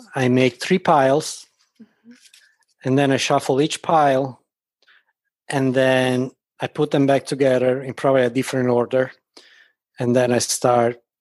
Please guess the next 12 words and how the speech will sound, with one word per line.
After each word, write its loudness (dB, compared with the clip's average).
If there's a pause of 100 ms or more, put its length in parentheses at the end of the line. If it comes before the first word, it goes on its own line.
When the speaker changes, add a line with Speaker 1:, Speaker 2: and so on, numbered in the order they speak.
(120)
Speaker 1:
picking -2
out -2
the -6
cards. -4
And -4
depends 0
what 0 (160)
type 0
of -6
reading 2
I'm 4
doing. 4